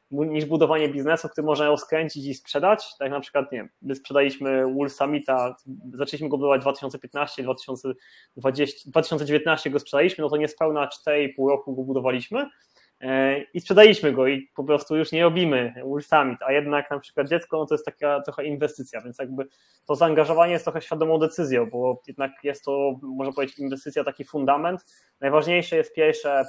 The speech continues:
pół roku, potem się mówi, że najważniejsze jest kolejne pół roku i tak do trzeciego roku życia jest takie trochę budowanie więzi i też, y, można powiedzieć, pra-, im więcej czasu się poświęci, tym, tym jakby jest, y,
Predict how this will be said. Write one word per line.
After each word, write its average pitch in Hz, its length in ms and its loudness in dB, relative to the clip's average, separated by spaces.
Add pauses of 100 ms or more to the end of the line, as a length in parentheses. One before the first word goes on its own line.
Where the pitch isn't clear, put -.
pół 135 160 2
roku, 165 420 2 (360)
potem 151 260 0
się 151 120 -6
mówi, 147 200 0
że 139 140 2
najważniejsze 139 560 -2
jest 123 140 -6
kolejne 165 320 2
pół 160 200 0
roku 160 340 2
i 151 120 -2
tak 147 140 0
do 143 100 -2
trzeciego 147 360 -4
roku 143 240 -2
życia 151 220 -6
jest 135 120 -6
takie 135 200 -14
trochę 139 220 -6
budowanie 135 440 -2
więzi 143 500 -4
i 135 60 -6
też, 135 240 -8
y, 120 140 -12 (100)
można 131 380 -8
powiedzieć, 135 380 -4
pra-, 139 240 -4
im 151 120 -6
więcej 160 260 -2
czasu 156 240 -4
się - 100 -20
poświęci, 156 480 -10
tym, 143 220 -8
tym 143 120 -12
jakby 139 260 -4
jest, 135 380 -2
y, 131 260 -6